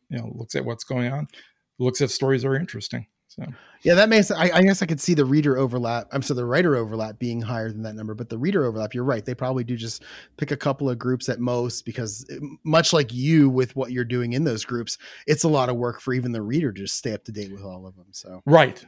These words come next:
Speaker 1: right, yeah.
Speaker 2: Yeah.
Speaker 1: And I, I think what the readers do actually, once they get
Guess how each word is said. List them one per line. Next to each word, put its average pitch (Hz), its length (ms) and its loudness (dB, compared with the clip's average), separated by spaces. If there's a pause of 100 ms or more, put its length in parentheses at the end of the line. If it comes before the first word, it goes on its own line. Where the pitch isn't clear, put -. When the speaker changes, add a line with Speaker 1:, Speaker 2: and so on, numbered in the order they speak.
(160)
Speaker 1:
right, 113 300 -2
yeah. 117 200 2
Speaker 2:
Yeah. 110 100 0 (120)
Speaker 1:
And 139 100 2
I, 131 220 0 (260)
I 196 100 8
think 160 240 4
what 143 140 4
the 113 100 -2
readers 113 460 2
do 104 380 -2
actually, 113 400 -4
once - 720 -4
they 110 180 0
get 110 340 -4